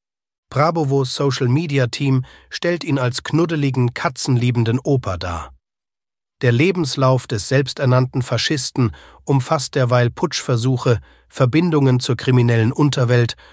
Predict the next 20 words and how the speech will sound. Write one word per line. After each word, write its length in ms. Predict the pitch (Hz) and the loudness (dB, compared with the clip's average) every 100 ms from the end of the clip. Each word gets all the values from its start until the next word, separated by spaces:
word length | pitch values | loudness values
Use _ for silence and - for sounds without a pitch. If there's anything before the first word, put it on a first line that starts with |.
| _ - | _ -4
und 240 | 135 127 | -2 0
zahlreiche 720 | - 160 147 131 123 131 - | 2 2 2 2 0 -4 0
angebliche 580 | 127 120 120 123 110 113 | 0 2 -2 -2 -6 -2
Menschenrechtsverletzungen, 1300 | 113 131 - 113 107 - - 113 117 - 113 107 92 - _ - | 0 0 0 -4 -4 -6 -4 -2 -2 0 0 0 -4 -12 _ -8
die 80 | 120 | -4
von 200 | 123 123 | -2 -4
Entführung 680 | 107 - 165 151 127 120 - _ - | -6 -4 -2 2 2 2 -2 _ -8
bis 180 | 139 - | -6 -2
hin 200 | 139 127 | -2 -2
zu 160 | 113 | -4
Völkermord 680 | - 139 127 110 98 85 - | -4 0 0 -2 -6 -8 -8
reichen. 420 | 90 82 - 78 62 _ _ _ _ _ _ _ _ _ | -10 -10 -12 -14 -18 _ _ _ _ _ _ _ _ _
Während 320 | 151 165 175 | 0 2 2
seiner 320 | 170 160 156 175 | 2 2 2 0
achtundzwanzigjährigen 1200 | - - 160 - 160 139 143 147 143 135 131 117 | -4 -4 -2 0 0 -2 -4 0 0 2 0 0
Karriere 600 | 131 123 123 151 131 127 | 0 0 0 0 0 0
in 140 | 120 | 0
der 140 | 120 | 0
indonesischen 680 | 131 120 120 131 127 123 135 | 0 2 2 0 0 -4 -4
Armee 480 | 120 113 151 135 | -2 0 2 0